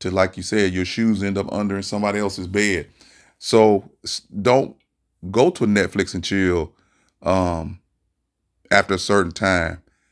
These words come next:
But I think the fact, like you say, we know that's a term that it talks about sex, it's timeless. And so that's another thing. It's easy and it's timeless. I don't have to make a necessarily a evening date with you. I don't even have to feed you. We can sit at home and eat popcorn, but you know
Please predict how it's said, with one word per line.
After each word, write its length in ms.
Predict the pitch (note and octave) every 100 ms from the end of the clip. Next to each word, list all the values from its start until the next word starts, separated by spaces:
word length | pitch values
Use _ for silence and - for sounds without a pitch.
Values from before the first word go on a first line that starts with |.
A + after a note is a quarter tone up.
| _ _ _ -
But 120 | G#2+
I 80 | A2+
think 280 | D3 D3+ A#2+
the 80 |
fact, 260 | A2 C3+ A2+
like 200 | A2 G#2
you 60 | A2
say, 180 | B2
we 180 | G2 G2+
know 140 | G2+ G#2+
that's 180 | G#2
a 60 | F#2
term 240 | - G#2+
that 140 | G#2 F#2
it 120 | F#2
talks 220 | G#2+ G#2
about 200 | G2+ G2
sex, 340 | - A2 G2+ - _ - _ _
it's 160 | F#2 F2+
timeless. 600 | C3 B2+ G#2 - - -
And 100 | -
so 80 | F#2+
that's 160 | A2+ A2+
another 240 | B2 A2+
thing. 220 | - G2
It's 240 | F2+ - G#2
easy 300 | A#2+ B2+ A2+
and 80 | A2
it's 100 | G2+
timeless. 440 | A#2 A#2 G2 D#2+ - - - -
I 100 | -
don't 120 | A#2
have 140 | C3 C#3
to 60 |
make 180 | A#2 A2
a 40 |
necessarily 440 | G#2+ A2 - G2+ G2 -
a 60 |
evening 400 | F2+ A2+ G2+ G2
date 200 | F2+ F#2+
with 160 | E2+ E2+
you. 80 | G2
I 40 |
don't 100 | B2+
even 100 | C3
have 100 | A2+
to 80 | E2+
feed 380 | - F3+ C#3 E2+
you. 180 | F#2+ - _ _ _ _ _ _
We 100 | -
can 120 | C#3 B2+
sit 160 | B2+
at 80 | A2+
home 180 | A#2+ A2+
and 60 |
eat 80 | G#2+
popcorn, 400 | B2 A#2+ A#2+ G#2+
but 160 | G2 G2+
you 80 | A2+
know 240 | A2+ G2+